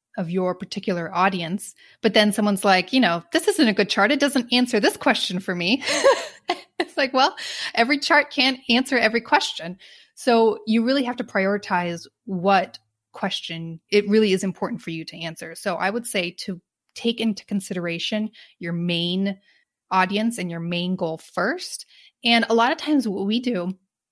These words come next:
is to create one version that's more for a technical audience that knows all the jargon, and then to create kind of almost like the social media version where we take details out and we highlight certain sections. I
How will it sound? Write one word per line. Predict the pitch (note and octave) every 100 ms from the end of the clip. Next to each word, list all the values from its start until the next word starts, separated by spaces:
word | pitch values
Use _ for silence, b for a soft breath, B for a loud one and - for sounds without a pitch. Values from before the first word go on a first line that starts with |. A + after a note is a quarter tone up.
| _ -
is | G#3+ G#3 G#3
to | A#3
create | - A#3 G#3 G3+ G#3+ F#3
one | E3 G3 G#3+
version | F#3 E3+ D#3+ E3 D#3+ G#3 - -
that's | E3 -
more | F#3 E3+ E3 E3 D#3
for | - E3 D#3
a | D#3+
technical | - F#3+ G3+ F#3+
audience | E3+ E3 E3+ E3 F3+ -
that | D#3+ -
knows | F3+ E3+ D#3+ D#3 -
all | D#3+
the | D#3+
jargon, | F3 F#3 F#3 E3 F#3+ B B -
and | A3 B3+
then | C#4
to | C#4+
create | - C#4 C4 B3 B3 A#3 -
kind | -
of | A3+
almost | G#3+ G#3 -
like | F#3+
the | F#3+
social | - G3 - F#3
media | F3+ F#3+ F3
version | D#3+ D3+ C#3+ C#3+ C#3+ - B B -
where | F3+ E3+
we |
take | E3 - F3+ _
details | F#3+ E3+ - E3+ D#3+
out | D#3+ D#3 - - -
and | F#3+ F3 F3
we | E3
highlight | E3+ - F#3 E3+ E3 -
certain | - F3+ F3
sections. | D#3+ - - D#3+ D#3+ - _ _ _ _ -
I | G#3+ G3+ G3+